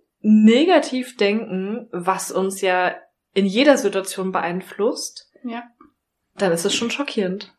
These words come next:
Speaker 2: Total. Ich habe mir das mal so ein bisschen überlegt. Ich glaube, dass ein Teil, warum das so ist, schon der Grund ist, dass es so einen evolutionären Vorteil hat,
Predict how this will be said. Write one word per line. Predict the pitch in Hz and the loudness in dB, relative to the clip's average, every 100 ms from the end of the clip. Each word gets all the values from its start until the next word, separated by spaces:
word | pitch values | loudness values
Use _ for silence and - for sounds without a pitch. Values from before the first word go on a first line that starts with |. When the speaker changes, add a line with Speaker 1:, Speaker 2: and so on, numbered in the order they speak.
| - | -14
Speaker 2:
Total. | 220 - 208 202 175 - - - - | -10 -8 -4 -4 -4 -6 -18 -18 -10
Ich | - 214 - 220 | -6 -6 -6 -2
habe | 220 233 | 0 2
mir | 247 | 0
das | 214 | 0
mal | 214 190 | -2 -4
so | |
ein | 196 | -6
bisschen | 214 202 | -6 -4
überlegt. | 190 190 - | -4 -4 -8
Ich | 214 - | -16 -10
glaube, | 170 165 214 226 247 254 - - - - | -4 -2 -2 -2 -4 -6 -12 -20 -14 0
dass | 220 220 - | 2 2 -4
ein | 190 190 233 247 | -4 -2 -2 -4
Teil, | - 208 214 240 240 240 240 - | -6 -6 -4 -2 -2 -4 -6 -10
warum | - 202 214 | -6 -2 -2
das | 214 214 | -2 -6
so | - | -8
ist, | - 220 - | -6 -6 -6
schon | - 196 208 233 233 - _ _ _ | -4 -4 -2 -4 -6 -10 _ _ _
der | 202 196 | -4 -2
Grund | 196 220 214 214 | -2 -4 -2 -4
ist, | 202 - | -6 -4
dass | 202 202 - - _ _ | -6 -6 -14 -18 _ _
es | 196 | -8
so | 226 | -6
einen | 214 | -4
evolutionären | 214 220 226 220 - - 202 202 208 240 240 220 | -4 -4 -6 -8 -8 -8 -6 -4 -4 -2 -4 -6
Vorteil | - 190 220 226 233 220 | -4 -2 -2 -2 -6 -4
hat, | 226 269 | -4 -4